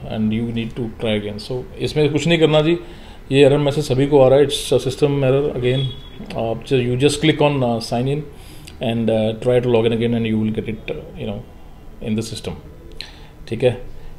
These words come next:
तो इसमें कुछ ज़्यादा नहीं है, but it is happening, it shouldn't be there, but I don't know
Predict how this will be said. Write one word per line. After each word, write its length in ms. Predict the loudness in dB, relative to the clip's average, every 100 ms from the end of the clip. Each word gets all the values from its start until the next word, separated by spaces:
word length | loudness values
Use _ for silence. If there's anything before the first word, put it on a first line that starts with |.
| -10
तो 180 | -6 -6 -6
इसमें 300 | -6 -2 0
कुछ 200 | 0 2
ज़्यादा 240 | 4 4
नहीं 160 | 4 2
है, 120 | 4
but 80 | 4
it 140 | 4
is 140 | 2 2
happening, 420 | 2 0 0 -2
it 240 | -2 -6
shouldn't 340 | -6 -4 -4 -2
be 200 | -2 2
there, 180 | 2 4
but 200 | 2 0
I 180 | -2
don't 180 | -2 -2
know 200 | -2 -4